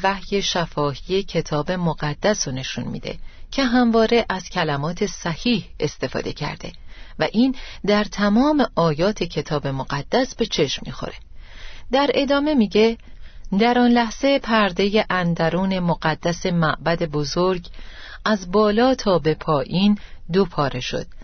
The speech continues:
و چنان زمین لرزه‌ای شد که تخت سنگ‌ها شکافته و قبرها باز شدند و بسیاری از مقدسین که خفته بودند برخاستند و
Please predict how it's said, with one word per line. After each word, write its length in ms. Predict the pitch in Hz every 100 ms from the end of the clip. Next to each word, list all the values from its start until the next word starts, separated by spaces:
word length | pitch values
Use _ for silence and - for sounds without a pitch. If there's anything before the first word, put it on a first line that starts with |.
| - - -
و 100 | 170
چنان 440 | 175 - 175 165 165
زمین 380 | 156 165 160 156
لرزه‌ای 600 | 151 151 143 190 220 196
شد 300 | - 170 160 - - -
که 120 | 240
تخت 320 | - 214 -
سنگ‌ها 680 | 208 - 196 185 175 - 190
شکافته 840 | 175 185 180 156 139 - 196 214 - - - -
و 120 | 170 180
قبرها 560 | 175 156 - - 180 175
باز 320 | 175 160 135
شدند 520 | - 143 143 139 147 - - - 165
و 100 | 160
بسیاری 540 | 175 - 214 202 196
از 160 | 190 185
مقدسین 680 | 175 170 160 165 - 202
که 140 | 202 185
خفته 420 | - 170 - 160
بودند 580 | 151 151 175 185 175 160
برخاستند 840 | 156 160 - 190 202 - 220 220 - - - -
و 120 | -